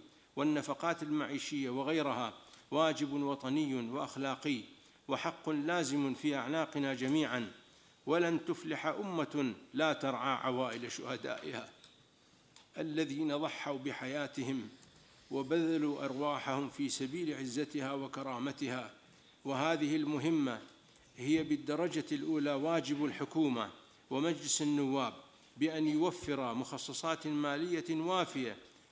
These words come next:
لتأمين العيش الكريم لعوائل شهداء الإرهاب الداعشي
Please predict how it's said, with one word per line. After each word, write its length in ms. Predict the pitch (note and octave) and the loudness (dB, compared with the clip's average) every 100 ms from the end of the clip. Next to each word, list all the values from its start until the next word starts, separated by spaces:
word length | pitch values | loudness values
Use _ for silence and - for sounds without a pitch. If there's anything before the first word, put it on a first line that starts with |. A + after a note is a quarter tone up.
| - | -4
لتأمين 600 | D#3 D#3 C3+ E3+ E3 D#3+ | -2 -2 2 4 4 2
العيش 400 | C3+ E3 D#3 - | 0 -2 -2 -2
الكريم 580 | C3+ C#3+ D3 D#3+ D3+ C3 - - - C#3 | -2 0 2 4 2 0 -10 -20 -10 -2
لعوائل 680 | D3+ C#3+ D3 D#3+ D3+ D3 | 0 2 4 4 2 -2
شهداء 520 | C3+ C#3+ C3 D3 D3 C#3+ | -2 -2 -2 0 0 0
الإرهاب 540 | C#3+ C#3 A2+ D3 C#3 | -4 -4 -4 -4 -4
الداعشي 680 | B2+ C#3+ C3+ B2+ - E3+ | -4 -2 -2 -2 -2 -2